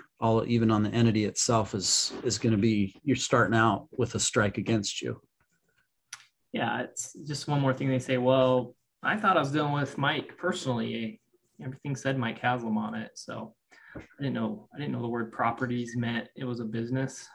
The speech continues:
Speaker 2: So
Speaker 1: Yeah, so do you have any cool names in mind?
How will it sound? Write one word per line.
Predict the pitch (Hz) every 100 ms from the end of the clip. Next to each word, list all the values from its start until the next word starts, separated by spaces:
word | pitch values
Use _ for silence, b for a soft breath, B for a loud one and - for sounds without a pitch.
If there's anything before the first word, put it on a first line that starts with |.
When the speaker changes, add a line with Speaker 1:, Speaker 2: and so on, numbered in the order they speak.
| b b _
Speaker 2:
So | - 135
Speaker 1:
Yeah, | 123 101
so | - - 131 117 B B B _ _ -
do | 151
you | 147
have | 147
any | 143 127
cool | - 131 131 120
names | 117 120 113
in | 113 107
mind? | 113 139 90 87